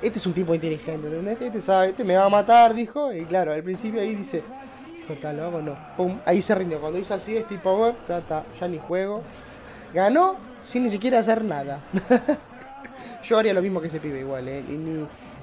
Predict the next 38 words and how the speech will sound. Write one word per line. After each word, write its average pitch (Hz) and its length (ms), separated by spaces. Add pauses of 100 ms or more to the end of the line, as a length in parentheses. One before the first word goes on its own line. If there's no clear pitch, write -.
(160)
yo 185 120
me 175 100
entrego 160 440
con 143 160
ese 151 160
gordo, 165 400
con 147 100
esa 147 200
mano. 175 320 (1600)
¿Pa 196 80
qué? 160 180 (160)
Pa 156 80
que 165 80
te 180 80
caigan 202 160
a 170 60
trompada 175 340
nomás. 170 220 (880)
Uy, 214 300 (120)
boludo. 117 880 (3000)
Sí, 170 220
no, 170 180
igual 208 240
ahí 226 140
creo 220 160
que 202 60
no 202 80
se 196 100
movió, 175 280
¿eh? 156 140
Se 165 100
agarró 160 280
ahí 202 160
de 208 100
la 190 120
mesa, 214 360
pero 165 220
no. 151 240